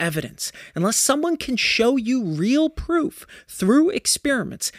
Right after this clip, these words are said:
it's best to be skeptical about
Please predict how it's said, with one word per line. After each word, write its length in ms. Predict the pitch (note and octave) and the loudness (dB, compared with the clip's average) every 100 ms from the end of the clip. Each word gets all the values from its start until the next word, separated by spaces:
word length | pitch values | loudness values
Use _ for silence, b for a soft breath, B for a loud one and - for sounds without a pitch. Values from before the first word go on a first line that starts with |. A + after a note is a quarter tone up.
| B - | B -2
it's 200 | F3+ D3 | -2 -2
best 460 | C3 G#3 A3+ - | -2 -2 0 -2
to 80 | C4+ | -2
be 120 | B3+ | -2
skeptical 840 | A#3+ - - A3+ - G3 G3 G3 b b | -2 -2 -4 -8 -8 -6 -4 -4 b b
about 480 | - D3+ C#3+ C#3+ D3 | -8 -6 -2 -2 -2